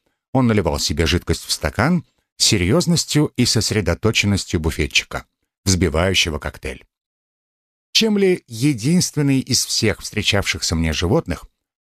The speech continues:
который допускал возможность делить с кем-либо принадлежавшие ему вещи.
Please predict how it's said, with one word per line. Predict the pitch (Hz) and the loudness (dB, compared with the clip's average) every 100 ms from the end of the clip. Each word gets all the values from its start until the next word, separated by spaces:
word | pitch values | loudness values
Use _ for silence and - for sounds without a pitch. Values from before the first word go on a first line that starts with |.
| - | -4
который | 165 220 208 | 0 2 2
допускал | 147 143 - 151 135 | 0 -2 0 0 2
возможность | 117 120 170 131 147 - - | 0 2 0 2 -2 -4 -10
делить | 98 110 113 110 | -2 2 2 0
с | - | -2
кем-либо | - 85 95 160 175 - - _ - | -2 0 2 2 0 -2 -12 _ -2
принадлежавшие | 175 131 95 90 127 180 - 170 156 | 0 2 2 2 2 2 2 2 2
ему | 127 123 | 2 2
вещи. | 117 98 - - | 2 0 0 -2